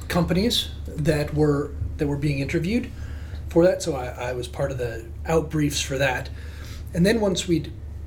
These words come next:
picked the vendor that we were going to use, um, they asked me who they should talk to, uh, of customers, of my staff, and then me. And I got, you know, uh, I had to do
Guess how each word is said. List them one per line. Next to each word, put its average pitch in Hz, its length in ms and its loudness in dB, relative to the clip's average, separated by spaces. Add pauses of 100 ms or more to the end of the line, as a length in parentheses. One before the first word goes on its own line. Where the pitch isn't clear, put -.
(140)
picked - 380 -2
the 139 80 -2
vendor 165 320 2
that 139 120 -2
we 135 120 -6
were 131 80 -4
going 131 300 -6
to 135 100 -6
use, 175 560 4 (840)
um, 156 360 4 (520)
they 175 140 10
asked - 180 -2
me 180 240 0
who 185 280 0
they 175 160 8
should 160 240 -4
talk 156 300 -2
to, 151 520 0
uh, 123 340 -6 (360)
of 123 180 -6
customers, 180 800 4 (140)
of 131 300 -6
my 113 120 -6
staff, 170 540 2 (120)
and 139 240 -2
then 135 220 -4
me. 147 280 -2
And 123 300 -6 (140)
I 127 140 -4
got, 123 300 -2 (520)
you 127 120 -4
know, 110 280 -6
uh, 113 400 -4 (360)
I - 40 -8
had 123 160 -2
to 123 60 -4
do 120 340 -4